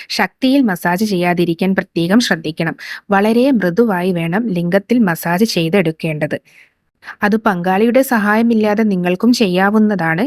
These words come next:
എങ്കിലും പങ്കാളി കൂടി ഉണ്ടെങ്കിൽ ഇരട്ടി ഫലമാണെന്നാണ് പറഞ്ഞു വരുന്നത്. അപ്പോൾ ലിംഗത്തിൻ്റെ വലിപ്പക്കുറവ്, ബലഹീനത ഒക്കെ കൊണ്ട് വിഷമിക്കുന്ന യുവാക്കൾ നമുക്കിടയിലുണ്ടെങ്കിൽ ഈ ടിപ്പ് ഒന്ന് നിങ്ങൾ പരീക്ഷിച്ചു നോക്കൂ.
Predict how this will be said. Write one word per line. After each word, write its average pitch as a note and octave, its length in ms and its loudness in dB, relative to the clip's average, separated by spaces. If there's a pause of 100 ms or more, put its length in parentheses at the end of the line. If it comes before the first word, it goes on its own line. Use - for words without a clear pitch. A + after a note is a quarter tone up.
(120)
എങ്കിലും G#3+ 380 2
പങ്കാളി G3 460 2
കൂടി A#3 280 2
ഉണ്ടെങ്കിൽ F#3 440 0
ഇരട്ടി F3 420 -2 (400)
ഫലമാണെന്നാണ് F#3 840 0
പറഞ്ഞു A#3+ 380 0
വരുന്നത്. D#3 480 -8 (1040)
അപ്പോൾ A3+ 300 0 (100)
ലിംഗത്തിൻ്റെ A3 600 2
വലിപ്പക്കുറവ്, G3 840 0
ബലഹീനത F#3+ 640 0 (120)
ഒക്കെ G3+ 240 0
കൊണ്ട് G3 240 0
വിഷമിക്കുന്ന F#3+ 800 0
യുവാക്കൾ F3 480 0
നമുക്കിടയിലുണ്ടെങ്കിൽ F#3 960 0 (1200)
ഈ D4+ 120 6
ടിപ്പ് A3+ 300 0
ഒന്ന് G3 240 0
നിങ്ങൾ F#3 240 2
പരീക്ഷിച്ചു F#3 520 0
നോക്കൂ. F3 380 -2